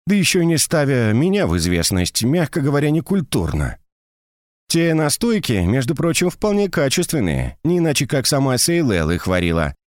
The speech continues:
были очень уж агрессивны», задумчиво поддакнула ей Джулия. Появление у Лиены крепкого и здорового ребёнка, а то и ни одного,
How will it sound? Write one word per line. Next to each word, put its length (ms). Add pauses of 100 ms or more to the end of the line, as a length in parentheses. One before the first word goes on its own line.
(120)
были 300
очень 380
уж 160
агрессивны», 760 (220)
задумчиво 640
поддакнула 680
ей 220
Джулия. 540 (680)
Появление 580
у 120
Лиены 380
крепкого 640
и 100
здорового 520
ребёнка, 640 (100)
а 100
то 200
и 160
ни 120
одного, 720